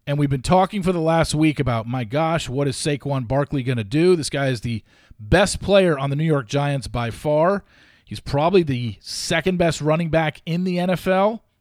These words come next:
You can argue he's definitely top three. So what did he do yesterday? He signed a one-year deal for ten point one million dollars,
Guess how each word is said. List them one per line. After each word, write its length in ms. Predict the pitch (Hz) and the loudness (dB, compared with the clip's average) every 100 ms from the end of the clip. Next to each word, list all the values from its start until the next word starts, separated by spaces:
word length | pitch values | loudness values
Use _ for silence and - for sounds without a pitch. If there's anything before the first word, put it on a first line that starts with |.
| - | -18
You 80 | 98 | -10
can 220 | 101 92 - | -10 -10 -4
argue 300 | 131 165 143 | -2 0 0
he's 220 | 113 101 | -2 -4
definitely 480 | 143 175 214 175 127 | -2 0 0 -2 -2
top 320 | 135 107 - | -4 -6 -6
three. 460 | 113 131 135 104 - _ _ _ _ _ _ | -6 -2 -2 -4 -8 _ _ _ _ _ _
So 140 | - | -10
what 160 | 101 135 | -4 0
did 100 | 175 | 2
he 120 | 190 | 2
do 120 | 185 | 2
yesterday? 600 | 214 208 - 202 220 240 - _ _ _ - _ _ _ _ _ _ _ _ | 4 4 2 2 2 0 -6 _ _ _ -20 _ _ _ _ _ _ _ _
He 160 | - 117 | -12 -10
signed 500 | - 131 127 123 117 - | -6 -4 -4 -4 -6 -10
a 280 | 101 98 - | -8 -8 -12
one-year 800 | 85 85 87 113 202 226 220 214 | -20 -14 -6 0 0 2 4 4
deal 520 | 190 170 143 131 131 - _ _ _ _ _ _ _ _ _ _ _ _ _ _ _ _ _ _ _ _ _ | 6 4 4 2 -2 -8 _ _ _ _ _ _ _ _ _ _ _ _ _ _ _ _ _ _ _ _ _
for 260 | - 131 117 - | -10 -6 -6 -6
ten 320 | - 156 170 | -2 -2 0
point 360 | 160 160 151 127 | -2 0 -2 -6
one 420 | 127 131 131 123 | -4 -2 -4 -4
million 360 | 123 120 120 113 | -4 -2 -2 -4
dollars, 600 | 104 95 98 92 - | -4 -4 -6 -10 -12